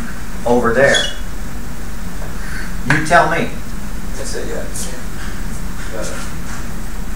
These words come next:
Speaker 2: oh, wait. Um,
Speaker 1: Now,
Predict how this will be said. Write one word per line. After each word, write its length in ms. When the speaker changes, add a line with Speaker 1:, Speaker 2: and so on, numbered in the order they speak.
Speaker 2:
oh, 80
wait. 180
Um, 800
Speaker 1:
Now, 360